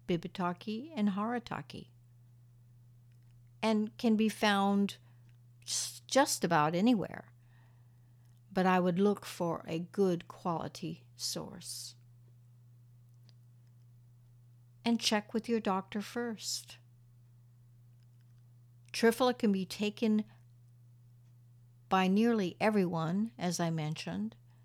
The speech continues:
and throughout your life. It's non-addictive. It's just a mild cleanser and tonic for the colon and the intestines. Check with your doctor first, always.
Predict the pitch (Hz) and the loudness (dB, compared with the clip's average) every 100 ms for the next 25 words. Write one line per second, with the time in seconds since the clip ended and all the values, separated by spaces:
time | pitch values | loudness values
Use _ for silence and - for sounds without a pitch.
0 | - - - - - 220 220 233 226 240 | -20 -20 -20 -10 0 0 4 4 2 0
1 | 247 240 330 262 - - - - - - | -2 -2 -2 -4 -6 -10 -16 -20 -20 -12
2 | - 160 - 170 165 185 170 165 - - | -8 -6 -2 0 2 2 0 -4 -8 -2
3 | 233 262 - - - - - - - - | -2 -2 -12 -20 -20 -20 -20 -20 -8 -4
4 | 165 - 180 175 - - 175 175 170 170 | 0 0 0 -2 -6 -4 0 2 2 2
5 | 180 185 - - 180 170 170 180 165 156 | 0 -2 -6 -10 -4 -4 -4 -6 -6 -8
6 | - - 165 160 - 165 160 160 165 - | -14 -10 -6 -6 -6 -6 -6 -6 -8 -12
7 | - - - - - - - 170 165 156 | -20 -20 -20 -20 -20 -14 -8 -6 -6 -6
8 | - 127 160 165 - - - - - - | -6 -8 -8 -10 -18 -20 -20 -20 -20 -20
9 | - - - - - 170 170 175 175 - | -20 -20 -20 -20 -8 -4 -2 -2 -4 -6
10 | - - 202 214 - - - - - - | -8 -10 -10 -10 -16 -20 -20 -20 -20 -20
11 | - - - - - - - - - - | -20 -20 -20 -20 -20 -20 -20 -20 -20 -20
12 | - - - - - - - 170 165 214 | -20 -20 -20 -20 -20 -8 -2 0 0 -4
13 | 190 226 226 202 202 233 220 202 202 233 | 0 0 2 0 0 -6 -6 -6 -4 -6
14 | - 165 165 180 233 277 - - | -6 -6 -4 -4 -6 -8 -12 -12